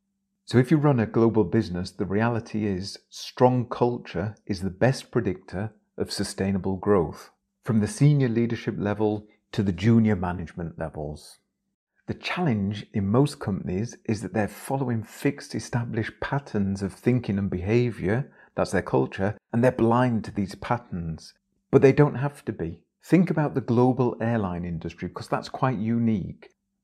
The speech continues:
The airline industry is not as blind as most industries to its patterns of behavior and its decision making. Why? Because they have black boxes. And in most fatal accidents,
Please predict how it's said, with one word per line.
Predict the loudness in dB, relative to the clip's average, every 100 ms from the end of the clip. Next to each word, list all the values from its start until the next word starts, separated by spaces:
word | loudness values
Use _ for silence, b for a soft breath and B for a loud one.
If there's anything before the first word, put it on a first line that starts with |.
| _
The | -6
airline | -2 0 0 -2
industry | -4 -6 -8 -4 -4 -4
is | -6 -2
not | 0 0
as | -2
blind | -4 -2 -2 -2 -2 -4
as | -4
most | 0 0 0 -4
industries | -4 -4 -8 -10 -8 -6 -6 -10 _
to | 0 2 4 2
its | 0 -2 -4 -12
patterns | -6 -6 -4 -4 -2 -4 -8 -8
of | -8 -8
behavior | -2 0 0 -2
and | -4
its | -4 -4
decision | -4 -2 -2 0 0
making. | -2 -4 -8 -10 -6
Why? | 2 4 4 2 -4
Because | -10 -8
they | -6
have | -6 -6
black | -4 -4 -4
boxes. | -4 -4 -6 -10 -10 -10 -18 _ _ _ -6
And | -2
in | 0 4
most | 6 4 2
fatal | -6 -6 -6 -8
accidents, | -8 -12 -12 -8 -6 -8